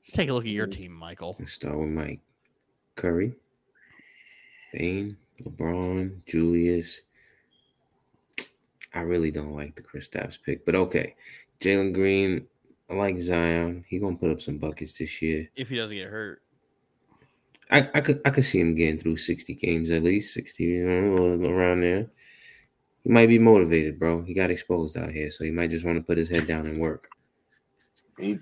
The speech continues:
Speaker 3: that's a fact.
Speaker 2: I'm serious.
Speaker 1: <laughs> I don't think it's gonna stop his body from being like, "Hold on, this is a lot." <laughs>
Speaker 2: Nah, but I'm saying if he, if, if, if he's motivated and he working out, he sixty. I'ma hope for sixty for the kid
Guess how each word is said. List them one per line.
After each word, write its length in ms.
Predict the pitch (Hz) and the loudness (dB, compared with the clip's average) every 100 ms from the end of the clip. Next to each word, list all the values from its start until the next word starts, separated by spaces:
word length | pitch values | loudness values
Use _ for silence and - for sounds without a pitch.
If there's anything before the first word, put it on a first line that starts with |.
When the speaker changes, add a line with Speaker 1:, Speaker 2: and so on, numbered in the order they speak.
| 104 | 8
Speaker 3:
that's 220 | 131 156 | 8 8
a 60 | |
fact. 400 | 139 160 190 - - _ _ _ _ - 87 | 6 8 6 0 -20 _ _ _ _ -10 -6
Speaker 2:
I'm 80 | |
serious. 480 | 82 110 107 - - | 2 6 6 4 -6
Speaker 1:
<laughs> 360 | 139 - 180 - | -8 -2 0 0
I 100 | 113 | 0
don't 120 | 139 | 0
think 100 | 143 | -2
it's 80 | 135 | -2
gonna 140 | 139 120 | -4 -4
stop 300 | - 131 139 | -2 0 0
his 120 | 123 | 0
body 320 | 120 123 131 | 2 2 0
from 180 | 117 113 | -2 -4
being 180 | 117 107 | -4 -4
like, 240 | 107 110 | -4 -6
"Hold 260 | 104 160 175 | -4 -4 -2
on, 260 | 196 185 | -2 -2
this 140 | 175 147 | -4 -8
is 60 | 135 | -6
a 60 | |
lot." 400 | 165 214 214 190 - _ - | -2 0 0 -2 -6 _ -8
<laughs> 160 | 170 - _ - - - - - | -8 -8 _ -16 -14 -12 -6 -4
Speaker 2:
Nah, 180 | - 143 | 2 4
but 120 | 110 | 8
I'm 100 | 117 | 6
saying 300 | 117 135 117 | 8 8 8
if 100 | 110 | 8
he, 120 | 120 - | 6 6
if, 180 | 123 | 6
if, 200 | 101 127 131 | 6 6 8
if 100 | 127 | 8
he's 120 | 143 | 10
motivated 520 | 147 147 139 143 143 | 12 10 10 10 10
and 100 | 135 135 | 8 8
he 80 | |
working 340 | 135 135 135 131 | 8 8 6 4
out, 220 | 131 131 | 6 6
he 340 | 131 117 - - _ _ _ _ - | 4 2 -2 -16 _ _ _ _ -4
sixty. 520 | - 131 - - _ _ _ _ _ _ _ | 2 2 2 -16 _ _ _ _ _ _ _
I'ma 200 | - 143 | 0 2
hope 200 | 135 123 | 4 2
for 80 | - | 0
sixty 360 | - 123 - 92 | 0 0 0 -6
for 140 | 90 | -4
the 80 | 87 | -4
kid 340 | - 85 85 | 0 0 0